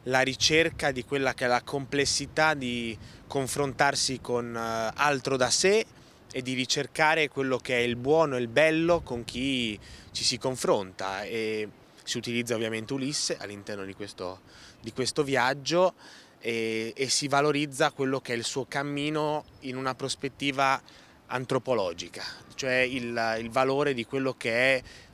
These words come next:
lo scambio culturale e di quello che può essere la capacità dell'uomo di creare legami che non sono una diminuzione, ma sono un elemento che valorizza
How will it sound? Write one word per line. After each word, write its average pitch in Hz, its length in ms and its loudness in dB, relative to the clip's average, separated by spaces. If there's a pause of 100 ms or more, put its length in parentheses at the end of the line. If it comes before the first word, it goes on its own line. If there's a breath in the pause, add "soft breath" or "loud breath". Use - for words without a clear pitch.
(160)
lo 131 180 0
scambio 160 580 4
culturale 156 1040 2
e 127 160 -6
di 120 140 -6
quello 143 240 0
che - 120 -8
può 135 160 -2
essere 123 240 0
la 120 120 0
capacità 131 600 -4
dell'uomo 143 540 2
di 120 140 -4
creare 127 380 2
legami 151 720 2 (380 loud breath)
che 131 160 2
non 120 200 -2
sono 127 360 0
una 117 180 -2
diminuzione, 127 600 -4
ma 110 80 -4
sono 123 200 -6
un 120 120 -6
elemento 120 400 -4
che 113 100 -8
valorizza 113 560 -2